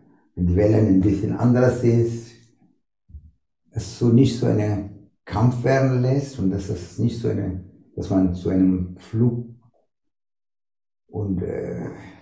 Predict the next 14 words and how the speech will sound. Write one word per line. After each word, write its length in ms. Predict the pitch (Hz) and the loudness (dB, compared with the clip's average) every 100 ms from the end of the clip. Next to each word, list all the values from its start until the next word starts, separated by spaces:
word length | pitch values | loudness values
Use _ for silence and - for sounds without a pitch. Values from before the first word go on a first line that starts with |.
| _ _ _ _ _ _ _ - | _ _ _ _ _ _ _ -4
Bitterkeit 680 | 90 113 117 - 113 113 113 - | 0 2 0 0 0 0 -2 -2
reagi-, 640 | 110 113 104 - - 117 | 2 2 2 -2 -4 -2
Bitterreaktionen 800 | 110 117 113 113 113 - 117 113 | 0 2 2 2 2 0 0 2
kommen 260 | 113 120 117 | 2 4 4
lässt, 200 | 117 - | 4 4
sondern 420 | 117 123 - - - - _ _ - - - - _ _ - - _ _ _ _ _ _ _ _ _ _ - | 4 4 2 -6 -16 -20 _ _ -20 -20 -20 -20 _ _ -20 -20 _ _ _ _ _ _ _ _ _ _ -8
bleibt 340 | 120 113 - | -6 -6 -4
dabei, 420 | 117 110 110 95 | -2 0 -2 -2
zu 220 | 87 - | -6 -10
sehen, 380 | 87 104 101 90 | -4 -2 0 2
was 200 | 90 - | 0 -4
ist 240 | - - - | -8 -8 -6
jetzt 260 | 110 - | -4 -2
möglich, 640 | 113 - - 87 - - | -2 -2 -6 -10 -12 -20